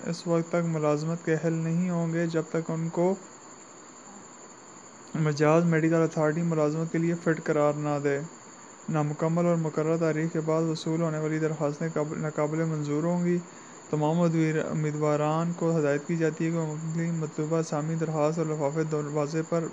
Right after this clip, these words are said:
पर दोनों पर वाज़े तौर पर लिखे। तमाम दरख्वास्तें हाय बजरिया डाक वसूल की जाएंगी। नीज़ उम्र की हद,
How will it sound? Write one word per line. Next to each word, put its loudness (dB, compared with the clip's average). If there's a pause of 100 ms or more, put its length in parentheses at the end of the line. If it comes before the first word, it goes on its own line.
(240)
पर 4
दोनों -2
पर 0
वाज़े 0
तौर 0
पर -2
लिखे। -4 (520)
तमाम 2
दरख्वास्तें 2
हाय 2
बजरिया 0
डाक 0
वसूल -4
की 0
जाएंगी। 0 (520)
नीज़ 2
उम्र 0
की -2
हद, 2